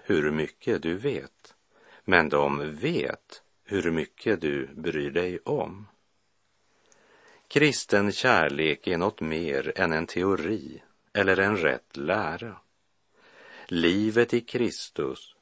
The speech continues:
består inte i en bok under armen, men i en ström i vårt inre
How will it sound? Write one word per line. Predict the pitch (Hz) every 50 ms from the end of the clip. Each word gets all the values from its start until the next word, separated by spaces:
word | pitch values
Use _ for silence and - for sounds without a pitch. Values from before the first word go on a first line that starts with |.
| _ _ _ _ _
består | - 90 85 - - 80 78 80 85
inte | 101 117 101 - - 80
i | 76 78 82 95
en | 104 107 92
bok | 73 73 71 73 69 69 67 _ - - -
under | 92 90 92 92 101 101 101 -
armen, | 95 92 107 123 - 82 73 71 69 69 67 69 76 - _ _ _ _ _ _ _ - - - - - -
men | - 85 85 85 87 87
i | 87 85 85
en | 85 87 87 85
ström | - - - - - - - 82 87 101 123 131 104 73 71 69 69 69 69 69 67 - _ _ _ _ _ _ _ _
i | - 90 85 78
vårt | - 85 85 - - -
inre | 110 110 87 67 69 73 85 104 - 120 73 -